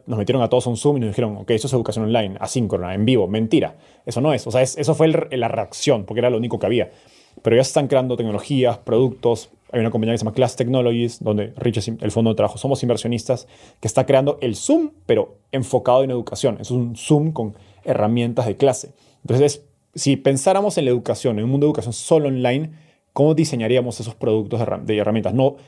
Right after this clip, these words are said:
Zoom, que se utilizó porque era lo que había. Entonces, creo que estamos en la punta del iceberg de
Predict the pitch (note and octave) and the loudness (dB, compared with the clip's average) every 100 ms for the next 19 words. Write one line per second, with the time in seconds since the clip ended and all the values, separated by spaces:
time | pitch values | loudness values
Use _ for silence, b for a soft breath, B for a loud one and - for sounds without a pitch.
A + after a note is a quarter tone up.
0 | B - - E3+ F#3+ - A2 - - A2+ | B -4 2 2 2 -2 -4 -4 -6 -4
1 | G#2+ G#2 D3+ E3 A#2 A#2+ A2 C3 G#2+ - | -2 2 2 2 2 2 2 0 0 -6
2 | _ _ _ _ - B2+ B2 D3 C3 C#3+ | _ _ _ _ 0 2 4 4 2 0
3 | C#3+ A2 - - C#3+ C#3+ B2 A#2 G#2+ B2 | 0 -2 -4 0 0 2 2 2 0 -2
4 | B2 b b b b _ A2+ A2 A#2 - | -2 b b b b _ -6 0 0 0